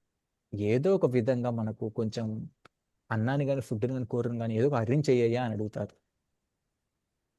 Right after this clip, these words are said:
అప్పుడు ఆ బ్రాహ్మణుడు ఏమంటారంటే, "బయటంత వర్షం, కుండపోతగా వర్షం పడుతుంది, భగవంతుడు మనకు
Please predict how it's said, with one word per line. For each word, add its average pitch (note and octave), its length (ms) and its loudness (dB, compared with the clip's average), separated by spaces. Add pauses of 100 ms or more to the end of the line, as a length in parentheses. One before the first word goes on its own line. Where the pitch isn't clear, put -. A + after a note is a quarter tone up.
(240)
అప్పుడు F3+ 180 2
ఆ F3 40 8
బ్రాహ్మణుడు D3 520 4
ఏమంటారంటే, D#3 880 0 (1120)
"బయటంత C3+ 420 0
వర్షం, B2 340 -2
కుండపోతగా B2 560 -2
వర్షం A#2 340 -2
పడుతుంది, G#2+ 600 -6 (600)
భగవంతుడు C#3+ 640 0
మనకు F#3+ 640 2